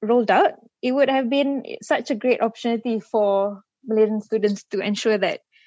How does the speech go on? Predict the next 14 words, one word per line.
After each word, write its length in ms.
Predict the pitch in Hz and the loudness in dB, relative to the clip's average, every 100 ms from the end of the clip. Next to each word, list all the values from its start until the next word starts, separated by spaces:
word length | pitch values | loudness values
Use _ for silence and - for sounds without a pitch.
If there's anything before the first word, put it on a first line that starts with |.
| _ _ - | _ _ -8
it 320 | - 233 262 | 0 2 2
would 120 | 269 | 2
have 100 | 277 | 2
been 140 | 254 285 | 0 -2
a 40 | |
great 200 | 233 240 | 0 -2
opportunity, 500 | 190 202 208 196 185 | -2 0 0 2 2
I 120 | 175 | 2
think, 220 | 190 202 | 0 -2
for, 480 | 185 208 196 185 190 190 | 0 2 2 2 0 -2
for 220 | 202 190 | -2 -2
students. 640 | - 190 190 185 196 226 - | 0 0 0 -2 -10 -14 -10
We 160 | 220 | -4
know 320 | 240 254 254 | 0 2 2